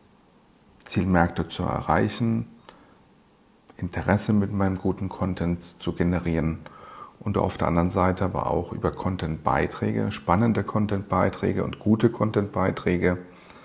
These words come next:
die Zielgruppe anzutriggern, um in eine Interaktion zu geraten. Was ich dabei immer wieder feststelle, ist, dass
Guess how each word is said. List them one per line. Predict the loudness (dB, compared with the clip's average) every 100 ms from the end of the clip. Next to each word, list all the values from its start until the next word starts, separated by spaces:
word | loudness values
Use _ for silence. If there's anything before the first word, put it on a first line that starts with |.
| -20 -20 -20 -20 -14 -2
die | -2
Zielgruppe | 0 0 0 2 0 4 4 2 -4 -20 -20 _ _ _ _ -20 -6
anzutriggern, | 0 2 0 -4 -2 -2 0 0 -2
um | -2 -2 -2 -6 -12 _ _
in | -4
eine | -2 -2
Interaktion | -2 -2 -2 -2 -4 -2 0 0 -6
zu | -10
geraten. | -4 -4 -4 -6 -16 -16 -20 -20 -20 -20 -20 -20 -20 -20 -20 -20 -20 -20 -20 _ _ -6
Was | -4
ich | -4
dabei | -2 0 0
immer | 0 0
wieder | 0 -2
feststelle, | -2 -4 -4 -4 -2 0
ist, | 0 -4 -6 -16 -20 -20 -20 -20 -20 -20 -20 _
dass | -4 -4 -4 -14